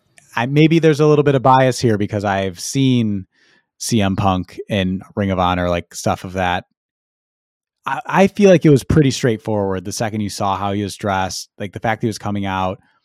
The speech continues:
the way that they've talked about things in the feud. I think that most people could have at least connected, "Oh, this is probably, like, his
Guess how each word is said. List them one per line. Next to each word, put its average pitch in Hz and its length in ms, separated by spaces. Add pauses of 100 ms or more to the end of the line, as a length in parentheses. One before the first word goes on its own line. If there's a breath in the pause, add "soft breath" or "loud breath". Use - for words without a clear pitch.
(220)
the 110 80
way 127 180
that 131 160
they've 113 140
talked 104 300
about 101 300
things 101 260
in 101 60
the 90 100
feud. 95 560 (420)
I 143 160
think 170 280
that 139 220 (640)
most 131 360
people 127 240
could 127 120
have 113 80
at 110 80
least 135 220
connected, 101 600 (340)
"Oh, 131 180
this 123 240
is 151 120
probably, 151 640
like, 120 180
his 107 240